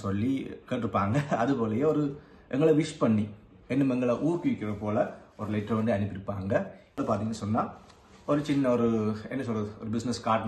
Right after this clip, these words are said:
மாதிரி. அதுல பாத்தீங்கன்னு சொன்னா, "Congratulations on your subscriber milestone" அப்படின்னு சொல்லி, நமக்கும் இது ஒரு, என்ன சொல்றது, ஒரு ஊக்குவிப்பு தான்,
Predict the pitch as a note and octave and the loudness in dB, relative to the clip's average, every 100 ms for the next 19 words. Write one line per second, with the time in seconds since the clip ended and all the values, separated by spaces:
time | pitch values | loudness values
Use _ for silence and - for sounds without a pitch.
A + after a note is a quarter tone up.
0 | G2+ F#2 F#2+ - B2+ C3+ G#2+ G2 G2+ A#2 | -2 -2 -8 -4 -2 -2 -2 -4 -4 -4
1 | C#3+ D3+ G#2+ G2+ G#2 A2+ E3 F3+ - A2 | -4 -2 -2 -2 -2 -4 -4 -8 -4 -2
2 | G#2+ A#2 D3 E3+ - - - - - A#2+ | 0 0 0 -2 -8 -20 -20 -16 -2 -2
3 | - - A#2+ D#3 A#2 G2+ A2 G#2+ - G#2+ | -2 -2 -2 -2 -2 0 -2 -2 -4 -6
4 | - - - _ _ _ _ _ A2 G#2+ | -6 -14 -20 _ _ _ _ _ -10 -8
5 | G#2+ A2 C#3+ A2+ A#2+ C3 D3 C3 A#2 B2 | -6 -6 -6 -4 -4 -4 -2 0 0 2
6 | B2+ A#2 B2+ C#3+ A2+ A#2 C#3+ D#3 D#3 A#2+ | 0 0 -4 -4 -6 -2 0 0 -2 -4
7 | G2+ G#2 A#2 | -4 -6 -6